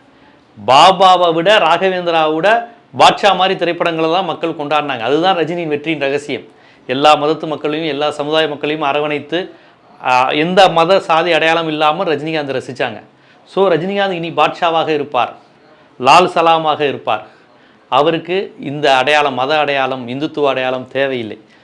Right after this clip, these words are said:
அதுல ரஜினி தெளிவாக இருக்கிறார். அதுதான் அவர் விரும்பின விஷயம். எல்லா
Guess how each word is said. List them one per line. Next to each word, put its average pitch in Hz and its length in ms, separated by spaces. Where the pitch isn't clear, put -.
அதுல 135 300
ரஜினி 143 360
தெளிவாக 139 300
இருக்கிறார். 135 400
அதுதான் 180 380
அவர் 147 180
விரும்பின 160 300
விஷயம். 123 320
எல்லா 135 160